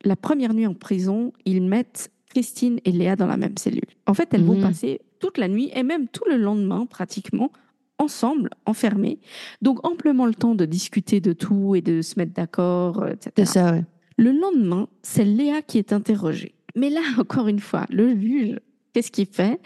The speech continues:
Speaker 1: Il lui lit les propos de sa sœur. <laughs> Ce qui est complètement stupide.
Speaker 2: Oui, oui, complètement.
Speaker 1: Et qu'est-ce qui se passe ? C'est que Léa, c-, tout ce qu'elle fait, c'est acquiescer. « Votre sœur dit que elle s'est jetée sur la »,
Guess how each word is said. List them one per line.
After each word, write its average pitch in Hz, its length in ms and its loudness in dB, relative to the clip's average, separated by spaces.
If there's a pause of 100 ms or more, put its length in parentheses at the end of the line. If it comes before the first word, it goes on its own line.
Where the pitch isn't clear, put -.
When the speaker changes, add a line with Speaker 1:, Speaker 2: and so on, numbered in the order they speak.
(200)
Speaker 1:
Il 233 260 4
lui 214 120 4
lit 220 320 4
les 240 100 2
propos 254 380 0
de - 60 -6
sa 170 140 0
sœur. - 480 -8 (140)
<laughs> - 180 -4 (640)
Ce - 80 -18
qui 285 80 0
est 269 60 2
complètement 302 380 0
stupide. - 500 -4 (320)
Speaker 2:
Oui, 247 200 6
oui, 240 200 4
complètement. 196 520 2 (260)
Speaker 1:
Et 302 60 0
qu'est-ce 330 220 -2
qui 262 120 0
se - 80 -10
passe ? 247 240 -2
C'est 247 100 0
que - 100 -2
Léa, 196 320 0
c-, - 280 -14
tout 370 120 0
ce - 80 -10
qu'elle 269 160 2
fait, 247 180 0
c'est - 220 -2
acquiescer. « - 480 -2 (520)
Votre 226 280 2
sœur 254 300 0
dit 214 320 0
que 226 420 2
elle 180 180 -2
s'est 214 160 -2
jetée 226 520 -2
sur 202 460 -2
la », 156 220 -4